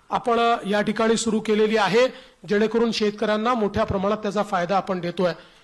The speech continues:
सिंचनाच्या संदर्भातही आपल्याला माहिती आहे की आम्ही, अ, पहिल्या पाच वर्षामध्ये एक, अ, रेकॉर्ड पद्धतीनं मी सांगितलं एकोणनव्वद आपण योजना मंजूर केल्या, त्या, अ,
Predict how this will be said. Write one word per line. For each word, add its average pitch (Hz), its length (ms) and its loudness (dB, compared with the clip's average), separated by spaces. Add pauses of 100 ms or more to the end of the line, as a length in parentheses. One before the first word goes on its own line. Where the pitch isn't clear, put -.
(200)
सिंचनाच्या 247 640 2
संदर्भातही 240 560 2
आपल्याला 233 320 2
माहिती 202 320 0
आहे 254 80 4
की 254 320 0 (480)
आम्ही, 254 460 2 (540)
अ, 202 180 2
पहिल्या 202 540 0
पाच 233 300 2
वर्षामध्ये 233 640 2 (360)
एक, 220 260 -2
अ, 226 300 4
रेकॉर्ड 240 400 0
पद्धतीनं 226 520 0
मी 226 140 0
सांगितलं 220 380 -2
एकोणनव्वद 226 540 0
आपण 233 320 0
योजना 214 380 2 (100)
मंजूर 190 320 0
केल्या, 220 340 2
त्या, 226 180 -2
अ, 202 460 -2